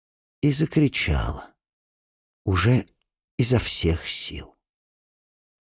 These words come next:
То ли крик, то ли дурацкая мелодия звучала где-то очень далеко, отплывая в сторону и искривляясь при любой попытке вслушаться.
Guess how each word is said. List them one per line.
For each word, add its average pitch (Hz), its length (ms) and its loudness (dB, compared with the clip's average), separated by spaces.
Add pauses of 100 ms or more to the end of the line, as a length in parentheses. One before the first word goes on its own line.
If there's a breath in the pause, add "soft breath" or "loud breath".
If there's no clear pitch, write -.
(160)
То 170 140 8
ли 175 140 8
крик, 175 500 0
то 165 180 4
ли 156 140 6
дурацкая 156 720 6
мелодия 156 720 6
звучала 147 680 2
где-то 143 300 2
очень 143 380 2
далеко, 139 640 2 (200 loud breath)
отплывая 113 680 2
в - 80 -6
сторону 135 800 0 (460 soft breath)
и 117 140 0
искривляясь 120 1040 2
при 117 120 -2
любой 113 360 0
попытке 107 500 -6
вслушаться. - 1080 -8